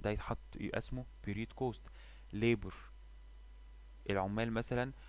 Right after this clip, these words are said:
واقفين وبياخدوا مرتباتهم بس ما بينتجوش، يبقى ده اسمه abnormal waste. الاوفر هيد اللي هي برضو من الابنورمال ويست.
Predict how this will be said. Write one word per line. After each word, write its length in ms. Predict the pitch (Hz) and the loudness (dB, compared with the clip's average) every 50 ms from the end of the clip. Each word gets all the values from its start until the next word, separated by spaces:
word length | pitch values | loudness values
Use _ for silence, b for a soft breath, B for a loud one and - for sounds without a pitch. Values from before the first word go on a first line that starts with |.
| B B - | B B 0
واقفين 380 | - - - - - 113 117 117 | 0 0 0 -2 -2 0 0 2
وبياخدوا 340 | 107 104 107 110 113 113 | 4 4 4 4 4 0
مرتباتهم 520 | 101 98 98 - - 87 98 - - 113 110 | 0 0 0 0 0 0 0 0 0 0 0
بس 200 | 110 104 - - | 0 0 2 0
ما 60 | 107 | 0
بينتجوش، 680 | 98 104 110 110 - 117 120 123 117 110 - - - - - - - - - | 0 0 -2 -2 -2 0 0 0 0 0 -2 -4 -6 -6 -6 -8 -8 -8 -4
يبقى 120 | - 82 | -4 0
ده 60 | 92 | 0
اسمه 220 | 107 - - - - | 0 0 2 0 0
abnormal 640 | - - - 92 95 98 104 101 107 113 120 113 107 | 0 0 0 0 0 0 0 2 4 4 4 4 4
waste. 220 | - - - - B B B B B - | 0 -4 -6 -8 B B B B B -2
الاوفر 340 | - - - 117 110 110 | 0 4 4 4 6 4
هيد 300 | 104 92 98 107 117 123 - - - - - - - - - 98 | 2 4 2 0 0 0 -6 -10 -12 -12 -12 -14 -14 -4 -2 0
اللي 140 | 95 92 | 0 2
هي 200 | 92 101 107 104 | 2 4 4 4
برضو 400 | 98 101 95 95 98 - 120 120 - - - - - - | 4 4 2 2 2 0 -2 -2 -2 -6 -12 -12 -6 -4
من 60 | 95 | -2
الابنورمال 580 | 98 - - - - 98 95 95 101 104 98 101 | -2 -2 -4 -2 -2 0 0 2 0 0 2 4
ويست. 280 | 117 123 113 - - | 4 4 4 2 -4